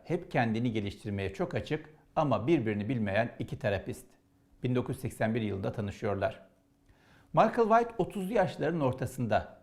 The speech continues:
Avustralya'da yavaş yavaş tanınmaya başlıyor. Ve o sıralarda Avustralya Aile Terapist dergisinin editörlüğünü yürütüyor. David Epstein ise Yeni Zelanda'da tanınmasına rağmen dışarıda bilinmeyen bir uzman.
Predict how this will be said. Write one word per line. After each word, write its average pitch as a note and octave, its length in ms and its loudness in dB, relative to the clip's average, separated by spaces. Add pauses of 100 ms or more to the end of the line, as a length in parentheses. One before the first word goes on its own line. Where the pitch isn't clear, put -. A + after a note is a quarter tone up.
Avustralya'da C3+ 680 2
yavaş C3+ 380 0
yavaş C3 180 -2
tanınmaya G#2 460 0
başlıyor. F2+ 500 -6 (580)
Ve D3+ 40 0
o G3+ 100 4
sıralarda A#2 800 2 (300)
Avustralya C#3 840 2 (120)
Aile B2+ 360 4
Terapist - 400 -4
dergisinin A#2 600 0 (200)
editörlüğünü G#2 540 -2
yürütüyor. F#2+ 560 -2 (1600)
David D3 260 4
Epstein D3+ 340 0
ise D3 380 0 (300)
Yeni E3+ 160 2
Zelanda'da A2 540 2
tanınmasına A2 540 0
rağmen A#2 400 4 (340)
dışarıda F3 460 2
bilinmeyen A2+ 500 0
bir G2+ 100 -6
uzman. G2 480 -4